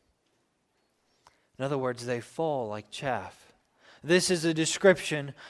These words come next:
of what the wicked are like. Notice the translation and how unlike the path of the wicked they are.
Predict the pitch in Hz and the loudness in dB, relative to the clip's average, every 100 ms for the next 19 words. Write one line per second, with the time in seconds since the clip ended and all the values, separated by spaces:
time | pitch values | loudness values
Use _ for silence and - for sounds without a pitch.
0 | - 143 143 156 160 156 175 175 156 147 | -6 -2 0 0 2 2 2 2 2 2
1 | 160 156 113 - - - _ _ _ _ | 2 0 -2 -8 -20 -20 _ _ _ _
2 | _ _ _ _ _ _ _ _ _ _ | _ _ _ _ _ _ _ _ _ _
3 | _ 139 175 185 - 165 180 175 160 165 | _ 0 2 2 0 -2 -2 -2 0 0
4 | 185 - 131 - - - 165 165 185 170 | 0 -4 -8 -10 -16 -4 -4 2 2 4
5 | 202 202 185 190 214 202 185 196 - 196 | 2 2 2 2 2 2 2 2 4 2
6 | 190 - - - - - _ _ - 156 | 2 -2 -20 -20 -20 -20 _ _ -4 0
7 | 175 185 185 185 165 147 127 110 104 | 6 6 6 2 0 2 0 -2 -8